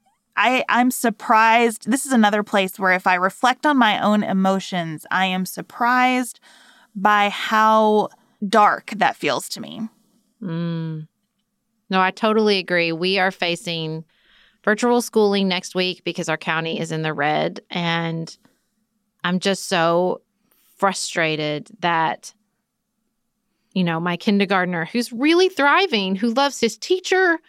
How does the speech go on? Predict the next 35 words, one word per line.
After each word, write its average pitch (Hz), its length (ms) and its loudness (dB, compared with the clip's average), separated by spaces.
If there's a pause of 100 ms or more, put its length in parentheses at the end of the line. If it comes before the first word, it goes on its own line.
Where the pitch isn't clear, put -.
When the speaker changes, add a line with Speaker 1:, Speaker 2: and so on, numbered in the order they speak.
(260)
Speaker 2:
who 240 100 0
said 220 200 0
a - 60 -4
prayer 254 340 2
last 269 320 2
night 262 320 2
about 185 460 0
"thank 277 240 -2
you 269 60 0
for - 180 0
learning" 269 500 0
and 190 160 -2
"thank 233 240 -2
you 226 80 -4
for 220 160 0
math," 208 480 -2
is - 140 -6
gonna 214 220 0
be 202 140 -2
stuck - 400 -4
back 185 220 -2
in 180 100 -6
front 180 280 -4
of 180 140 -4
a 160 80 -4
computer 175 440 -6
screen. 208 500 -4
I'm 190 120 -4
so 247 680 2 (1800)
furious - 800 0 (600)
about 180 320 -2
that 175 300 -2
because 208 440 0
people 233 480 2
don't 202 500 0